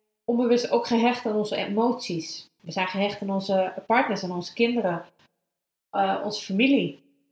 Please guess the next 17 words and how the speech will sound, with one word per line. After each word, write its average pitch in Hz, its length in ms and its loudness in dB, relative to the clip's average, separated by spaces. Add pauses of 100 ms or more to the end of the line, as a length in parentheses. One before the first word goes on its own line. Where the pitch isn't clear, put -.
onze - 200 -8
vrienden. 220 600 2 (1040)
Ehm, 202 720 0 (1400)
en, 233 220 -2 (440)
en 233 120 -2
maar 233 140 4
vooral 269 220 2
die 339 100 4
emoties, 233 960 4
die, 202 300 -6
dat 202 180 -4
zijn, 202 240 -2
dat 202 180 0
dan 190 220 -2
weer 185 220 -2
blokkades 208 680 2
zijn. 208 380 0